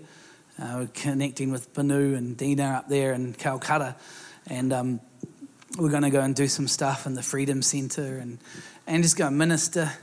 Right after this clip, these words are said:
And, um, the great thing about it for me is, uh, um, I've got this thing in my passport. And this, uh, you might not be able to see it, but, uh, you won't, definitely won't be able to see the photo. But, um,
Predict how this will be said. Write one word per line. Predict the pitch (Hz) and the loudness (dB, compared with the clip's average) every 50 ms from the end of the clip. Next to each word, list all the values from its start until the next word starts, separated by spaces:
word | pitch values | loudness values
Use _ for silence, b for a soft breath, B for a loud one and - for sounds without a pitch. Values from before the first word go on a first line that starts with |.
| - B B B B B B B B | -20 B B B B B B B B
And, | - - 143 147 143 147 | -6 -2 0 2 4 4
um, | 143 139 139 135 135 131 | 4 4 2 2 0 0
the | 123 143 | 0 2
great | 131 185 220 269 277 202 | 4 6 6 6 6 4
thing | - 254 233 | 6 6 6
about | 202 170 202 220 240 220 | 8 8 8 8 8 6
it | 185 165 147 | 6 2 2
for | - 165 165 | 2 2 4
me | 175 208 214 185 147 127 - - - B B B B B B B B B - | 6 6 6 6 4 2 -2 -12 -18 B B B B B B B B B 2
is, | 160 156 156 147 135 | 4 6 6 6 6
uh, | 160 151 147 143 139 139 135 131 B B B B B B B B B B B B B B B - | 6 6 8 6 6 4 2 0 B B B B B B B B B B B B B B B -6
um, | - 131 139 143 139 135 135 139 139 - | 0 4 4 6 6 6 4 2 4 4
I've | 160 180 175 | 4 6 6
got | 180 190 160 | 6 4 4
this | 160 151 - - - | 4 4 4 4 6
thing | 202 208 202 | 6 6 8
in | 185 170 | 8 6
my | 160 147 143 | 6 6 4
passport. | 139 - 165 175 175 170 - - 143 123 120 - - B B B B B B B B B B B B B B B B B B - - - - - - - - | 4 4 6 6 4 4 0 -4 -6 -6 -6 -6 -10 B B B B B B B B B B B B B B B B B B -18 -20 -20 -20 -20 -20 -16 -12
And | 143 147 165 | -8 -8 -6
this, | 180 165 - - | -4 -6 -6 -8
uh, | 143 147 160 156 151 156 151 | -8 -8 -6 -4 -2 2 4
you | 151 | 6
might | 160 170 165 156 151 | 6 6 6 6 4
not | 156 147 143 | 2 2 4
be | 151 151 | 4 4
able | 143 139 | 4 2
to | - | 2
see | - - 180 175 170 | 2 6 6 8 8
it, | 160 151 127 | 6 4 2
but, | 127 143 139 | 0 2 2
uh, | 143 139 139 131 127 - - - | 2 2 2 0 -2 -6 -10 -6
you | 135 131 143 147 | 0 2 4 6
won't, | 156 151 135 123 123 151 | 6 6 4 2 0 2
definitely | 165 156 160 147 139 | 2 2 4 2 2
won't | 139 139 139 | 2 0 0
be | 139 135 | -2 -2
able | 131 131 | -2 -2
to | 131 - | -2 0
see | 147 135 | 0 0
the | 127 117 | 0 2
photo. | - 170 156 151 135 123 127 127 B B B B B B B B B B B B B - | 4 6 6 6 6 4 -2 -6 B B B B B B B B B B B B B -2
But, | 156 143 143 | 0 2 2
um, | 139 135 127 120 113 | 4 2 2 0 -2